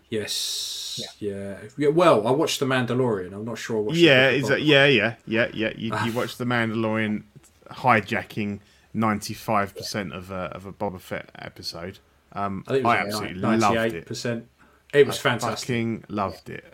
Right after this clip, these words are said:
Speaker 3: Um, I'm not sure what that says about Book of Boba that the best episode is, was <laughs> basically the Mando. Um,
Speaker 2: Yeah.
Speaker 3: I fucking loved it, and that ship.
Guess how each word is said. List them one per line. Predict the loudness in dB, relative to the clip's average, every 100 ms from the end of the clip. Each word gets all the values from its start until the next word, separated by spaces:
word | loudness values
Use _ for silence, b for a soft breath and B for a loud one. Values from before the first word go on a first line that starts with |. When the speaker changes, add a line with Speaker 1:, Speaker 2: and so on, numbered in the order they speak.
| _ _
Speaker 3:
Um, | -12 -10 -8
I'm | -4
not | -4
sure | -4 -4
what | -4
that | -4
says | -6
about | -4 -2 -4 -6
Book | -12
of | -10 -4
Boba | -4 -4 -6 -8
that | -8 -10 _ b b _
the | -4
best | -4 -2 -8
episode | -8 -8 -6 -6 -8
is, | -12 -14 -16 _ -18
was | -16
<laughs> | -14 -2
basically | 0 0 -4 -6 -6 -6 b b b
the | -4
Mando. | 0 2 0 -4 -6 -6 -12 b b _
Um, | -2 0 0 -2 -8
Speaker 2:
Yeah. | -10 -12 -14 _ -20
Speaker 3:
I |
fucking | -18 -14 -8 -6
loved | -6 -6
it, | -12
and | -8
that | -8 -6
ship. | -6 -4 -6 -10